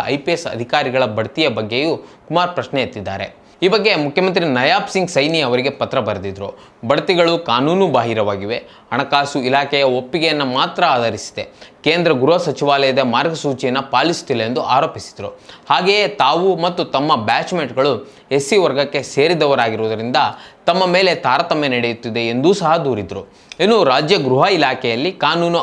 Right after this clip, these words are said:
ಅಭಿಪ್ರಾಯದ ಅಗತ್ಯವಿಲ್ಲದ ಫೈಲ್ಗಳನ್ನ ಸಹ ಅನಗತ್ಯವಾಗಿ ಕಾನೂನು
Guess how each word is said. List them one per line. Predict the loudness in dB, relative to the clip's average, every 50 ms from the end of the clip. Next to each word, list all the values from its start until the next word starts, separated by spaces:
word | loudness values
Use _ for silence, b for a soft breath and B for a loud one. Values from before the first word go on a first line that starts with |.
| -2 -2
ಅಭಿಪ್ರಾಯದ | -2 -4 -2 0 0 0 2 2 0 0 0 0
ಅಗತ್ಯವಿಲ್ಲದ | 0 0 0 0 0 0 0 0 0 0 0 0 -2 -2 0
ಫೈಲ್ಗಳನ್ನ | 0 0 2 2 0 0 0 -2 -2 -4 -6 -4 -2
ಸಹ | 0 2 2 2 0 B B B B B B -4 -2
ಅನಗತ್ಯವಾಗಿ | 0 2 2 0 0 2 2 2 4 4 2 2 0 -2 -2 0
ಕಾನೂನು | 0 2 2 2 2 2